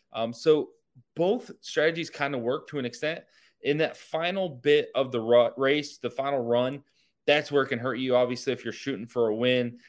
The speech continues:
you can shoot yourself in the foot by doing what Martin Truex did and try to, try to go long and one stop it, uh, where, where they had been two stopping every stage prior to that. So there's, there's strategies for the teams to play. That's really where most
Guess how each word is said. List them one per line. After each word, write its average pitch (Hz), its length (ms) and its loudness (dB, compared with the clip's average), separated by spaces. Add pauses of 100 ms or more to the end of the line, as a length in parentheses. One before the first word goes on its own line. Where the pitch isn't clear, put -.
(120)
you 110 160 -10
can 117 100 -10
shoot - 140 -10
yourself 120 320 0
in 117 80 -4
the 104 80 -6
foot - 480 0
by 120 140 2
doing 117 200 -2
what 110 140 -2
Martin 117 240 -4
Truex 127 340 -2
did 113 160 0
and 104 120 -8
try 117 160 -2
to, 107 160 -4 (120)
try 123 140 -2
to 107 80 -4
go 107 160 -2
long 107 300 -4
and 104 100 -8
one 107 160 -8
stop 101 300 -6
it, 90 100 -8 (120)
uh, 95 200 -6
where, 113 280 -2 (100)
where 123 240 0
they 110 120 0
had 110 180 0
been 104 120 -8
two - 160 -8
stopping 104 400 -4
every 101 180 -6
stage 104 320 -10
prior 95 200 -8
to 92 60 -10
that. 80 220 -8
So 151 220 -2 (640)
there's, 214 220 -4
there's 208 200 -4
strategies 214 400 -6
for 202 140 -4
the 160 80 -16
teams 170 240 -10
to - 40 -20
play. 147 180 0
That's - 340 -8
really 156 200 0
where 147 140 0
most 123 420 0